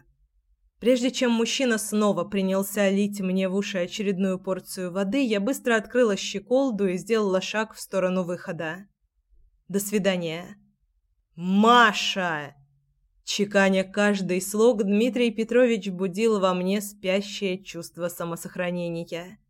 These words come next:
Хотелось спрятать голову в песок, взвыть, сбежать. «Нет, не так. Надеюсь, не свидимся. Так что прощайте. С Валерой мы больше не вместе, так что причин для встречи нет».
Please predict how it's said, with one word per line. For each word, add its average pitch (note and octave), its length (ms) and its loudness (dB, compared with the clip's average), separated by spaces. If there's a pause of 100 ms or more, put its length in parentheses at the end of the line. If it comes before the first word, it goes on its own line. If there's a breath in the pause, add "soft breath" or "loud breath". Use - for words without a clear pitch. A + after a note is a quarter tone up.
(760)
Хотелось C4 420 2
спрятать C4+ 440 2
голову A3 340 2
в - 120 -16
песок, G#3 560 -4
взвыть, F#3+ 540 0
сбежать. G#3 760 -2 (960)
«Нет, G3+ 640 0
не A3 180 2
так. - 600 -8
Надеюсь, A#3 440 2
не G#3+ 120 -2
свидимся. F3+ 640 -8 (360)
Так G#3 160 -6
что - 180 -6
прощайте. G3 840 -8 (400)
С - 120 -16
Валерой A3+ 360 6
мы G3 120 4
больше G3+ 300 0
не G3+ 140 2
вместе, A3+ 420 -2
так F#3+ 220 -6
что F#3+ 200 -8
причин G3+ 420 -4
для F3 100 -2
встречи G3+ 420 -8
нет». E3+ 400 -12